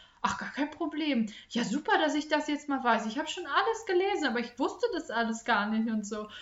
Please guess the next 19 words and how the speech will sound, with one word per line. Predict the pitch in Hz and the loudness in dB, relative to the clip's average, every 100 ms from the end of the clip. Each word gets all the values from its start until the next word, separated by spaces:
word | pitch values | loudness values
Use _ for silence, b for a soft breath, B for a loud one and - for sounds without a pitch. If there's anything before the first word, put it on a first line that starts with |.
| B B | B B
Und | 226 | 0
das | 233 240 | 0 0
war | 302 285 | 2 4
irgendwie, | 294 302 302 285 285 - B | 4 2 0 0 0 -2 B
dann | 240 220 | 2 4
hat | 311 339 | 4 2
sich | 311 - | -2 -2
quasi | 262 233 226 | 0 0 0
so | 226 | 2
ein | 226 | 2
Gespräch, | 208 - 262 320 - | 2 0 2 2 2
wo | 247 | 0
man | 233 220 | 2 2
am | |
Anfang | 202 254 - 247 | 2 0 0 -2
gedacht | 226 220 226 233 | 0 2 2 0
hat, | 214 | -6
so, | 196 - | -6 -2
„Oh“, | 214 220 220 202 | 2 4 4 4